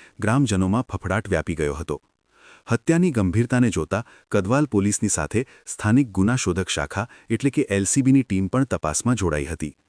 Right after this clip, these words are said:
પોલીસ અને એલ સી બીના સંયુક્ત ઓપરેશનમાં ગણતરીના કલાકોમાં જ આરોપી પ્રકાશ રાઠવાની ધરપકડ કરી ગુનાનો ભેદ ઉકેલી નાખવામાં આવ્યો છે.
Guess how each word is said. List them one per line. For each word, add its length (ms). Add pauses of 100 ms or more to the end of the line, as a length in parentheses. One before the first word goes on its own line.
(460)
પોલીસ 340
અને 220
એલ 220
સી 160
બીના 160
સંયુક્ત 520
ઓપરેશનમાં 680 (180)
ગણતરીના 600
કલાકોમાં 580
જ 80 (180)
આરોપી 460
પ્રકાશ 340
રાઠવાની 480
ધરપકડ 460
કરી 180 (220)
ગુનાનો 420
ભેદ 240
ઉકેલી 400
નાખવામાં 400
આવ્યો 240
છે. 140